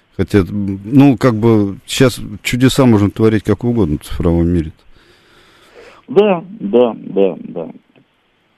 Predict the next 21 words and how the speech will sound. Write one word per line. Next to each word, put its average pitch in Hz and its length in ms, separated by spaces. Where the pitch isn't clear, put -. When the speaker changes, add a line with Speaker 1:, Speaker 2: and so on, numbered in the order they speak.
Speaker 1:
Ты 131 80
Speaker 2:
Ну. - 20
Speaker 1:
знаешь, 175 300
я 127 240
вот 143 140
смотрел, 127 720
э, - 20
съемки, 156 480
ты 98 140
же 87 80
снимал 127 400
там, 82 720
естественно, 92 640
я 90 280
по 98 100
долгу 92 320
службы 87 460
их - 100
смотрел. 117 480
Меня 135 240
вот, 139 140